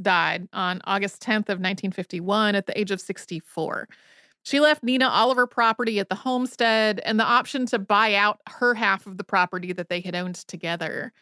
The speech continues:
Nina maintained the Las Dos business afterward, although she did seem to slow down and she eventually hired an assistant.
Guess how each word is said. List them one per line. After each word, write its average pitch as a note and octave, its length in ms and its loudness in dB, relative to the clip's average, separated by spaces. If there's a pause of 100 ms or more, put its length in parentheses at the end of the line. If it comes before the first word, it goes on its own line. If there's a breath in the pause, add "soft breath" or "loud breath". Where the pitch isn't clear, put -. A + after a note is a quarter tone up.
(440 soft breath)
Nina C#4 300 6
maintained B3 560 2
the G#3+ 160 0
Las F#3+ 240 4
Dos G3+ 240 0
business A3 520 -2 (100)
afterward, F3+ 720 0
although D#4+ 300 2
she F4 160 -4
did G#4+ 200 2
seem G4 240 0
to E4 120 -2
slow B3 340 2
down A3 400 2
and G#3+ 160 -2
she A3 160 0
eventually G3 400 0
hired F#3 360 0
an E3 60 -4
assistant. - 760 -12